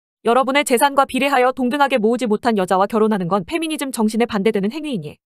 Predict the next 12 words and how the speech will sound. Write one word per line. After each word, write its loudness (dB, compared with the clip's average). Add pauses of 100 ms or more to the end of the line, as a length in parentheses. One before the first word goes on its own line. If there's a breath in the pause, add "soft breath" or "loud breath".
(220)
피치 -4
못할 0
사정으로 2
한국 -4
여성과 2
결혼하게 0
된다면 -4
꼭 0
반반 0
결혼을 0
하시길 -6
바라죠. -10